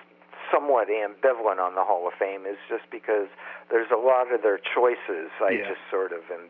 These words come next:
Speaker 1: bewildered by.
Speaker 2: Well, are the Turtles in?
Speaker 1: No.
Speaker 2: Well, that's another one.
Speaker 1: See?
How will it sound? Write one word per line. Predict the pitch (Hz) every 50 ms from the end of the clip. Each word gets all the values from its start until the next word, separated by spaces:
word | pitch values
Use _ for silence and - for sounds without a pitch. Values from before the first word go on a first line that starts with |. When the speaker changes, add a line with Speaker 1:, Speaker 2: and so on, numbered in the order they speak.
| _
Speaker 1:
bewildered | - 95 90 87 82 92 98 101 107 101 92 87 82 - -
by. | - 82 - 143 139 - - - - - - -
Speaker 2:
Well, | 226 202 - - - _ -
are | 202
the | 196 208 202
Turtles | - - - 220 233 320 320 269
in? | 269 262 262 285 277 277 - - - - _ _ _ _ _ _ _ _ -
Speaker 1:
No. | 147 170 165 302 175 226 - - -
Speaker 2:
Well, | - 269
that's | 277 311 294 - -
another | 302 294 311 302 302
one. | 233 165 123 - - - - - - - - - -
Speaker 1:
See? | 170 156 165 - -